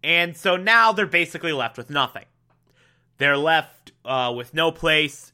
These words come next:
to demo their product. They're left with no p-, place to hold a party where the real deals get made. They are left with literally nothing. So,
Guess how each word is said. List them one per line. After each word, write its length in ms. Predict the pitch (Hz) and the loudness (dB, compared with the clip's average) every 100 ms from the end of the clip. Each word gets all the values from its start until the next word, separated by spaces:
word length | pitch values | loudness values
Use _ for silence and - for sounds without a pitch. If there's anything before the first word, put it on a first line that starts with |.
| - | -14
to 80 | 147 | -2
demo 360 | 156 143 139 | 0 0 0
their 160 | 139 139 | 0 -2
product. 560 | 139 156 127 98 95 | 0 0 0 -2 -8
They're 100 | 170 | -6
left 260 | 151 151 151 | -4 -4 -6
with 140 | 156 | -14
no 220 | 147 156 156 | -8 -6 -6
p-, 240 | - 151 - | -6 -8 -8
place 500 | _ 160 151 143 - _ _ _ _ | _ -2 -2 -4 -12 _ _ _ _
to 100 | - | -14
hold 360 | 143 156 156 151 | -4 -2 -2 -2
a 60 | 147 | -2
party 440 | - 165 127 98 | 0 2 0 -6
where 160 | 92 147 | -6 -4
the 120 | 151 | -4
real 420 | 131 147 190 170 | -6 -2 0 0
deals 420 | 127 123 117 107 104 | -2 -8 -8 -8 -4
get 260 | 123 - | -4 -2
made. 460 | 120 110 90 - _ _ _ _ _ _ _ _ _ _ _ _ _ _ _ _ _ _ _ _ _ _ _ _ _ _ _ _ | -6 -6 -8 -18 _ _ _ _ _ _ _ _ _ _ _ _ _ _ _ _ _ _ _ _ _ _ _ _ _ _ _ _
They 240 | 123 151 185 | -4 0 4
are 160 | 196 | 2
left 460 | 185 175 175 - - | 2 0 0 -4 -20
with 380 | 127 151 160 160 - | -8 0 0 -2 -10
literally 540 | 127 143 139 139 135 | -4 0 2 2 0
nothing. 320 | 135 123 - - _ _ _ _ _ _ _ _ _ _ _ _ _ _ _ _ _ _ _ _ _ _ _ _ _ _ _ _ _ _ _ _ | 0 -2 -6 -20 _ _ _ _ _ _ _ _ _ _ _ _ _ _ _ _ _ _ _ _ _ _ _ _ _ _ _ _ _ _ _ _
So, 760 | - - 202 185 175 165 143 131 | -20 -2 0 2 2 0 -2 -6